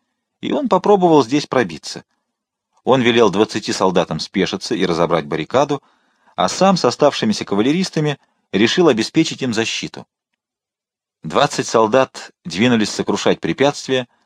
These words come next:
но едва они приблизились, как изо всех щелей между наваленными бревнами и опрокинутыми повозками —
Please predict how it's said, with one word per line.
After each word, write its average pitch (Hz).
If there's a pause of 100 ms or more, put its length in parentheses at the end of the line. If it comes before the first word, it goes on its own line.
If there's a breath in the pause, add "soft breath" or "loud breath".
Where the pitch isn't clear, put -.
(380)
но 95
едва 120
они 123
приблизились, 123
как 113
изо 110
всех 143
щелей 123
между 95
наваленными 117
бревнами 92
и 78
опрокинутыми 107
повозками — 92